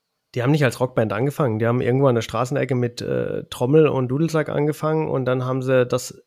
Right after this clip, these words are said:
zu, äh, zwei Alben lang mit Elektro-, mit elektronischer Unterstützung gemischt. Nicht jedermanns Sache.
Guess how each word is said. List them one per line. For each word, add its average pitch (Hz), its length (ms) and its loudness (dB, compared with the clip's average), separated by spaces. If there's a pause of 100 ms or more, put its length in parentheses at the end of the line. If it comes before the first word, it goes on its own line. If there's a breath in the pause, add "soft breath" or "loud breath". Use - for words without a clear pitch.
(200)
zu, - 140 -4
äh, - 240 -8 (600)
zwei 135 220 -4
Alben 147 220 0
lang 135 200 2
mit 127 140 -2
Elektro-, 175 840 -2 (100)
mit 143 200 -2
elektronischer 170 640 0
Unterstützung 165 720 0
gemischt. 160 520 2
Nicht 147 180 -2
jedermanns 151 360 4
Sache. 143 300 -2